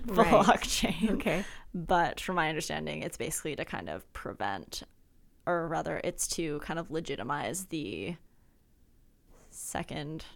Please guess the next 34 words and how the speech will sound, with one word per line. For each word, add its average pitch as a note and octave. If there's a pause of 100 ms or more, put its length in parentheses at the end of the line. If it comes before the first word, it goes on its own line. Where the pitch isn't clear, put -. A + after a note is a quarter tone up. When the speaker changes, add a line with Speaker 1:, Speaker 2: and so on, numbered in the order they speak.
Speaker 2:
not E3
second F3+
hand, D#2
but, -
like, -
the -
second -
or, D#3+
like, A#2+
third -
party, F#2+
like, -
ticket -
vendors A#3
for E3+
when E3
tickets -
get -
resold C3+
and G#3
things A3
like G#3+
that. A3+
Speaker 1:
Okay. E3+ (220)
So -
some F#3+
of F#3
the F3
problems E3+
maybe D#3
that D#3
Ticketmaster D#3
was -
Speaker 2:
Yeah, F3+